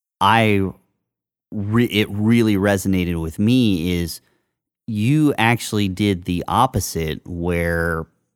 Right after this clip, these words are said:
you know, not so much diet focus, but people have a certain lifestyle and they have a certain diet that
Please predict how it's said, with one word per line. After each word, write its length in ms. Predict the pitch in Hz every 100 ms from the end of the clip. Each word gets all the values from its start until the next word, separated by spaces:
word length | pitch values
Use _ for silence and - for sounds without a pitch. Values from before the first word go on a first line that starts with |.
| -
you 140 | 95
know, 220 | 80 - - _ _ 95 -
not 260 | 135 123 131
so 140 | -
much 260 | 110 101 -
diet 280 | 95 92 -
focus, 340 | - 92 82
but 180 | - 76
people 280 | - 113 104
have 200 | 95 90
a 40 |
certain 300 | 85 101 71
lifestyle 580 | 85 92 92 - 90 85
and 100 | 82
they 200 | 82 87 -
have 500 | - - 104 104 95
a 120 | -
certain 400 | - 95 - 85
diet 500 | 82 90 92 87 - _ _ _ _ _ -
that 380 | - 85 80